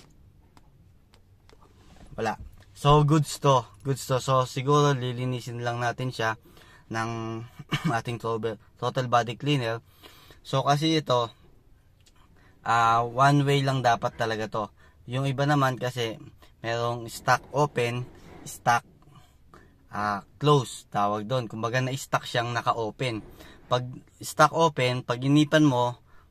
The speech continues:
magkabila, lumalabas yung hangin. So, kapag naman stock close,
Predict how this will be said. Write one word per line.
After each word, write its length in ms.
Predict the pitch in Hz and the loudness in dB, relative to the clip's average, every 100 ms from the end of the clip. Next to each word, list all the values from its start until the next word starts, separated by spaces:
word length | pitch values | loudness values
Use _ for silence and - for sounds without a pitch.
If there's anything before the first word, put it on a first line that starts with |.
| - | -8
magkabila, 720 | 120 110 131 127 127 110 107 - - 127 | -6 2 2 2 0 0 -2 -12 -14 -2
lumalabas 560 | 127 123 123 123 123 143 | 2 2 2 -2 -2 2
yung 380 | 151 180 170 - _ - - _ - | 2 2 -2 -8 _ -20 -20 _ -8
hangin. 560 | 113 113 139 131 107 - - _ _ - - - | -4 0 0 0 -4 -14 -20 _ _ -20 -20 -8
So, 240 | 127 120 | -2 2
kapag 240 | 127 143 139 | 2 2 4
naman 240 | 156 156 | 4 4
stock 400 | 147 160 151 - | 2 0 0 0
close, 480 | 131 127 127 - | 0 0 0 -8